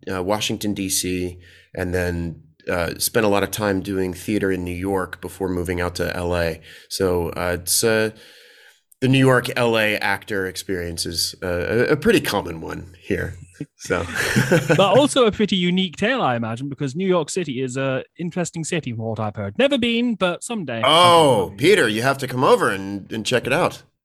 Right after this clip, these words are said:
Speaker 2: I will someday, at some point.
Speaker 1: Yeah.
Speaker 2: I was supposed to come over later this year, but the world's least favorite C
Speaker 1: Sure.
Speaker 2: word. But someday I will get there and we'll say hi.
Speaker 1: Excellent. And, uh, we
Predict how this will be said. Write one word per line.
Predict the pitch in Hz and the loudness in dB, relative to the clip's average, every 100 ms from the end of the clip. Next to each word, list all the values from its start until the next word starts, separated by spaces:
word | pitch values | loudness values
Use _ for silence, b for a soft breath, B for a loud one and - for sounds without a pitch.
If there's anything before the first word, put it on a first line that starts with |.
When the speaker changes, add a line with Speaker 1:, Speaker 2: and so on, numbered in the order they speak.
| - | -2
Speaker 2:
I | 135 | 0
will | 151 180 185 | 4 4 4
someday, | 185 175 160 139 | 2 2 2 0
at | 123 - | 0 -2
some | 180 190 | -4 -2
point. | 165 156 107 | -2 -2 -2
Speaker 1:
Yeah. | - | -2
Speaker 2:
I | 175 | -4
was | 175 | -2
supposed | - 302 | -2 -2
to | 262 | -2
come | 214 196 | -2 -2
over | 170 147 | -2 -2
later | 165 147 135 | -2 -4 -8
this | 127 - | -10 -6
year, | 160 123 | -4 -4
but | 113 117 110 _ - | -4 -8 -8 _ -8
the | |
world's | 123 117 110 | -4 -4 -4
least | 117 110 | -8 -8
favorite | - 107 107 87 | -8 -8 -10 -10
C | 110 101 | -10 -6
Speaker 1:
Sure. | 98 | -4
Speaker 2:
word. | 98 95 b b b | -6 -12 b b b
But | 143 147 | -10 -4
someday | 190 160 123 110 107 | -2 -2 -2 -4 -6
I | 113 | -8
will | 110 98 | -8 -8
get | 98 - | -10 -10
there | 104 101 | -10 -8
and | 101 98 - | -8 -10 -12
we'll | 113 104 | -12 -10
say | 104 95 | -12 -14
hi. | 98 98 98 _ _ _ _ _ 131 | -16 -16 -18 _ _ _ _ _ -2
Speaker 1:
Excellent. | 135 - 131 92 - - 120 | 0 2 4 4 0 -4 0
And, | 123 120 | 2 2
uh, | - 127 120 107 | 2 2 2 2
we | 123 127 127 | 0 -2 -4